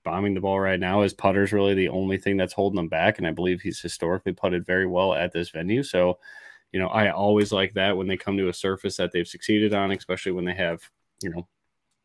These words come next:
history here. Um, well, I guess he's only played twice. In twenty twenty, it was pretty bad, but last year, let's see what his putting was. I know he just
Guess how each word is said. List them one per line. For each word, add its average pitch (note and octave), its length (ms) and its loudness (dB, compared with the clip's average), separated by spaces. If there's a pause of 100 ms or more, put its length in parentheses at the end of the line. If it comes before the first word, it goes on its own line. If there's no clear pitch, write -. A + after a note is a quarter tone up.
(140)
history A#2 440 4
here. A2+ 340 6 (800)
Um, D#2+ 480 -4
well, C3+ 300 6
I C3+ 80 2
guess C3 180 -4
he's A2+ 180 -2
only A2 180 0
played F2+ 460 0
twice. F2 720 -2
In G#2 80 -14
twenty F#2+ 260 -4
twenty, D#2+ 300 -6
it C2 100 -8
was - 80 -10
pretty - 240 -10
bad, - 380 -10
but - 160 -12 (240)
last F#2 340 -4
year, D2+ 320 -8
let's E2 240 -6
see - 200 -6
what - 180 -8
his - 160 -10
putting - 500 -8
was. E2 380 -6
I F2+ 80 0
know F2+ 140 0
he E2+ 160 -2
just - 260 -14